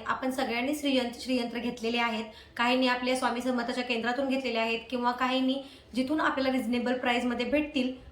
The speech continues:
तिथून घेतलेले आहेत. तर, अ, श्रीयंत्र घेण्याचा उद्देश काय असतो की आपल्या घरी अखंड लक्ष्मीचा वास राहावा आणि आपल्या घराचा जो पैसा आहे तो टिकून राहावा, आपल्या घरामध्ये,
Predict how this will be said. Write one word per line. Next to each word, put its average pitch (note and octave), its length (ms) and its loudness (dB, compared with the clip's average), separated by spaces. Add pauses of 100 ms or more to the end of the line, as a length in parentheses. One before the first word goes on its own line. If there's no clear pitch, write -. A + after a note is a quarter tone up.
(120)
तिथून E4 300 -2
घेतलेले A#3+ 360 2
आहेत. A3+ 320 0 (480)
तर, B3+ 260 4
अ, C4 40 2 (580)
श्रीयंत्र D#4 520 4
घेण्याचा C#4 360 4
उद्देश C4 320 2
काय A#3 240 2
असतो G#3 500 -6 (140)
की C4 80 -2
आपल्या C4 340 0
घरी C4+ 160 0
अखंड B3+ 340 0
लक्ष्मीचा B3+ 460 2
वास A3+ 280 0
राहावा G#3+ 480 0 (260)
आणि B3+ 420 0 (800)
आपल्या B3+ 260 4
घराचा C4 220 2
जो B3+ 80 2
पैसा A#3+ 320 0
आहे A#3+ 140 0
तो B3 140 -2
टिकून C4+ 320 0
राहावा, G#3+ 460 4 (340)
आपल्या B3+ 240 0
घरामध्ये, B3+ 560 4